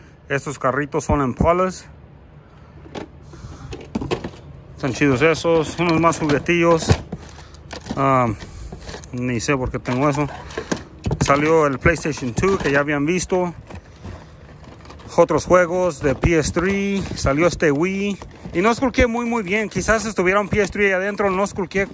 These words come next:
bien, bien completamente. Nomás le di una pasada. Pues es, era gratis y no tengo que llevarme la basura. No me quería matar tampoco.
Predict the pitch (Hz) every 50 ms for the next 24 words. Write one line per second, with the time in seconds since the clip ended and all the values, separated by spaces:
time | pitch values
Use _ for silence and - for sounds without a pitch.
0 | - - 135 131 127 139 170 190 196 196 185 160 151 170 190 202 185 - 175 151
1 | 147 170 175 180 175 175 190 185 175 - 190 190 185 - - - - - - -
2 | 156 160 185 208 214 226 233 240 247 247 233 - 202 156 123 170 165 170 175 170
3 | 165 156 165 151 - 170 180 190 196 175 196 214 190 175 185 196 208 - - 196
4 | 196 196 175 - 165 156 151 156 151 151 160 165 - 190 180 175 165 - 165 139
5 | 139 147 156 165 170 165 156 147 139 123 127 156 160 156 156 147 156 160 165 165
6 | 151 - 143 151 156 156 143 - 160 160 156 - - 143 131 160 175 175 180 202
7 | 190